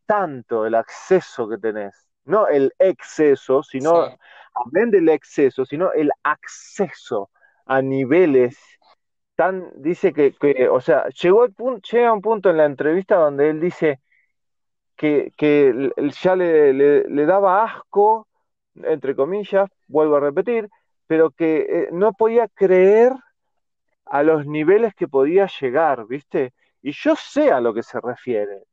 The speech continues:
Speaker 1: Nos referimos a prostitución vip, a, no sé, a agua sacada de, no sé, la montaña de no sé dónde, y todo ese tipo de excesos, ¿me entendés?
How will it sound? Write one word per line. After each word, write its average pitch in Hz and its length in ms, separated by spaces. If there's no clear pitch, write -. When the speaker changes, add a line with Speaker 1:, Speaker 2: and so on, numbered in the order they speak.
Speaker 1:
Nos 123 180
referimos 135 640
a 139 540
prostitución 127 960
vip, 139 720
a, 120 240
no 117 140
sé, 135 500
a 113 380
agua 139 800
sacada 135 680
de, 110 680
no 101 160
sé, 120 300
la 98 140
montaña 113 800
de 104 120
no 104 120
sé 107 140
dónde, 143 1000
y 117 340
todo 170 240
ese 175 160
tipo 165 280
de 127 100
excesos, 135 760
¿me 101 100
entendés? 101 420